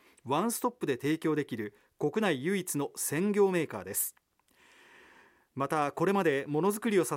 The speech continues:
えるX線や画像処理などの技術を使用した検査装置システムも提供。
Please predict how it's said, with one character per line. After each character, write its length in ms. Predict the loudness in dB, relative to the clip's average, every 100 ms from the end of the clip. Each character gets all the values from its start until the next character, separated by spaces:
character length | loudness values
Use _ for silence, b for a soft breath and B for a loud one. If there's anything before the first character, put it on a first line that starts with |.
| -2
え 140 | 0
る 240 | 2 0 -6 _
X 420 | -4 -4 -2 0
線 220 | 2 2 2
や 240 | 0 -2
画 180 | -2 -2
像 200 | 0 0
処 160 | 0 0
理 100 | 2
な 120 | 2
ど 100 | 2
の 100 | 0
技 160 | 0 -2
術 260 | -2 -2
を 80 | -4
使 180 | -4 -4
用 140 | -4
し 120 | -4 -6
た 220 | -8 -8 b b b
検 240 | -2 0 0
査 80 | 0
装 200 | 0 0
置 280 | -2 -4 -4
シ 160 | -4
ス 80 | -2
テ 100 | 0
ム 80 | 0
も 120 | -2
提 180 | -2 -6
供。 300 | -6 -8 -8